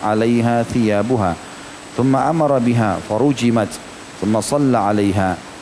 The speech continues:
فقال عمر: "أتصلي عليها يا نبي الله وقد زنت؟" فقال: "لقد تابت توبة لو قسمت أبي-، لو قسمت بين سبعين من أهل المدينة لوسعتهم."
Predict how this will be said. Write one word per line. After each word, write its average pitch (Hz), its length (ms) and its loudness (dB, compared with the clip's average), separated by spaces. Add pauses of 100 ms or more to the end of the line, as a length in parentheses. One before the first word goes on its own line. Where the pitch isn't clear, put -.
فقال 131 340 2
عمر: 113 420 2 (100)
"أتصلي 117 580 0
عليها 110 400 2
يا 101 180 0
نبي 98 340 0
الله 107 360 2 (300)
وقد 95 280 -2
زنت؟" 123 360 0 (600)
فقال: 107 520 0
"لقد 101 240 0 (140)
تابت 113 380 0 (120)
توبة 104 460 0 (120)
لو 98 180 2 (100)
قسمت 104 440 0 (120)
أبي-، 107 360 2 (240)
لو 104 180 2 (100)
قسمت 110 400 0 (120)
بين 104 280 2
سبعين 104 640 0
من 98 200 -2
أهل 101 200 0
المدينة 95 560 2
لوسعتهم." 104 880 -2